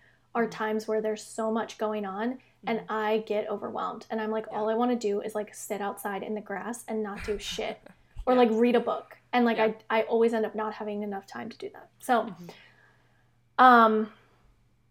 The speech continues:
Speaker 1: yeah.
Speaker 2: Yeah. That's what I'm looking forward to is, is I did do a lot of, uh, book reading while I was traveling, so
Speaker 1: That's
Speaker 2: I
Speaker 1: awesome.
Speaker 2: will, I am, I mean, I'm looking forward to reading more books, but I, I, I agree with you. I, and I, a lot of things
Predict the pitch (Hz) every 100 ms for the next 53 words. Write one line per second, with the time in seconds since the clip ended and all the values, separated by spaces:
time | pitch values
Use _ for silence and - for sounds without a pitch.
0 | _ _ _ _ _ _ _ - 233 226
1 | 247 - 247 - _ _ 180 170 180 170
2 | 170 160 170 170 170 160 - 160 160 160
3 | - - 165 160 - - - - - 190
4 | 208 247 247 277 240 214 196 170 - 175
5 | 160 - 196 226 220 233 226 220 226 220
6 | 240 226 233 233 - 175 151 165 160 156
7 | 151 151 151 151 147 151 151 156 151 151
8 | 147 - 165 190 190 165 - 156 156 147
9 | 143 135 147 147 127 127 123 131 135 135
10 | - - 143 - - - - - _ -
11 | 175 165 160 - 170 170 180 190 175 170
12 | 147 156 139 147 - 156 151 147 143 -
13 | 180 208 202 220 226 233 269 269 262 254